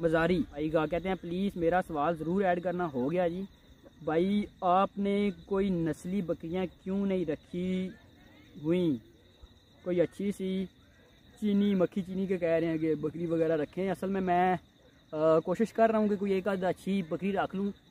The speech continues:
अच्छी मैं खुद भी नहीं रखता, वजह उसकी हमारा पहाड़ी इलाका है, यहाँ पे अच्छी बकरियाँ इतनी ज़्यादा survival नहीं है।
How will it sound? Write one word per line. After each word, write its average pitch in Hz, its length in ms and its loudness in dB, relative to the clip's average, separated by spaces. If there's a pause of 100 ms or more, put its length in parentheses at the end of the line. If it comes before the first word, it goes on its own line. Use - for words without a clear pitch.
(140)
अच्छी 156 220 -4
मैं 208 100 4
खुद 190 180 0
भी 185 100 0
नहीं 180 100 4
रखता, 135 360 -2 (100)
वजह 175 200 0
उसकी 190 240 -2
हमारा 170 240 2
पहाड़ी 160 240 -2
इलाका 165 300 -2
है, 180 80 0
यहाँ 147 160 -2
पे 170 80 -2
अच्छी 160 180 -4
बकरियाँ 165 280 0
इतनी 185 300 -2
ज़्यादा 170 600 4
survival 160 440 -2
नहीं 170 220 -2
है। 117 80 -4